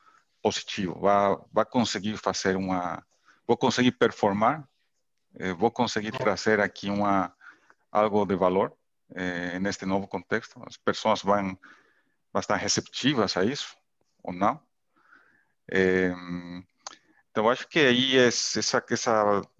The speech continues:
eh, essa, essa capacidade de, de engranar, de conectar com essa máquina que está em funcionamento, muitas vezes, de um entorno profissional.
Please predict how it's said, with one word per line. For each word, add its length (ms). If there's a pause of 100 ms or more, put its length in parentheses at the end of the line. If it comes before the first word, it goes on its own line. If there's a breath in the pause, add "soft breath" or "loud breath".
(140)
eh, 600
essa, 260
essa 200
capacidade 680
de, 220
de 480
engranar, 640
de 60
conectar 640
com 200
essa 180
máquina 460
que 80
está 140
em 40
funcionamento, 760
muitas 300
vezes, 560
de 60
um 100
entorno 380
profissional. 680